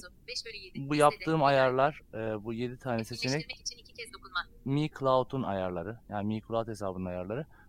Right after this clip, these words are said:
Speaker 2: Burada da hiçbir şey işaretlemiyorum. Bunların çoğunu reddediyorum.
Speaker 1: Bu özelliği kullanmadan önce üçüncü taraf içerik sağlayıcısının.
Speaker 2: Ya, tamam.
Speaker 1: Kullanıcı deneyimi geliştirme programı. İşaretli. Onay kutusu. Altı bölü yedi.
Speaker 2: Bunu da istemiyorum.
Speaker 1: Kullanım istatistiklerinizi ve analizlerini biz-,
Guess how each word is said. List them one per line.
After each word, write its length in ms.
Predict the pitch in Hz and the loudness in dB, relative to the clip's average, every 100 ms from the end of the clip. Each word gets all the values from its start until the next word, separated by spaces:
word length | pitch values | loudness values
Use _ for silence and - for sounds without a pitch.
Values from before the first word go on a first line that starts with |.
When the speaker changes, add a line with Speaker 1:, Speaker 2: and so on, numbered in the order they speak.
| - | -6
Speaker 2:
Burada 240 | 170 170 | -2 0
da 40 | 123 | -2
hiçbir 240 | 101 - | -8 -10
şey 160 | - 92 | -8 -8
işaretlemiyorum. 800 | - 98 95 - 95 92 95 107 | -4 -4 -4 -4 -4 -2 -2 -2
Bunların 340 | 113 113 110 - | 0 0 0 -4
çoğunu 340 | - 104 101 101 | -4 -2 -2 -2
reddediyorum. 560 | 101 92 82 85 92 135 | -4 -6 -8 -6 -6 -6
Speaker 1:
Bu 60 | |
özelliği 360 | - 208 202 208 | -4 -6 -6 -12
kullanmadan 460 | 226 240 240 208 202 | -4 -4 -2 -6 -8
önce 140 | 220 220 | -10 -12
üçüncü 240 | 220 - | -12 -8
taraf 200 | 220 220 | -6 -6
içerik 240 | - 208 | -8 -8
sağlayıcısının. 640 | - 202 190 185 - 180 - - - - - | 0 0 0 -10 -16 -16 -16 -18 -20 -20 -8
Speaker 2:
Ya, 120 | 104 98 - | -4 -4 -6
tamam. 240 | - - 104 - - | -10 -8 -8 -10 -14
Speaker 1:
Kullanıcı 380 | 453 453 - 453 | -12 -10 -10 -8
deneyimi 300 | - 427 - | -8 -10 -12
geliştirme 400 | - - 214 220 | -10 -8 -8 -10
programı. 320 | 185 175 170 165 - - | -6 -6 -8 -12 -16 -4
İşaretli. 500 | - 202 190 - 202 - | 0 0 -2 -12 -14 -2
Onay 220 | 226 254 | 0 0
kutusu. 300 | - - 185 - 220 | -2 -14 -14 -4 0
Altı 220 | 226 - | 0 -4
bölü 120 | 208 | -10
yedi. 120 | 185 | 0
Speaker 2:
Bunu 200 | 165 190 | 6 6
da 60 | 156 | 6
istemiyorum. 640 | 123 - 110 104 101 127 - | 2 2 2 4 2 -2 -4
Speaker 1:
Kullanım 300 | - - - | -12 -12 -12
istatistiklerinizi 800 | - - - - - 202 208 220 | -16 -16 -18 -14 -12 -12 -12 -2
ve 80 | 208 | -2
analizlerini 460 | 214 220 214 214 | -2 -8 -10 -10
biz-, 160 | 214 | -12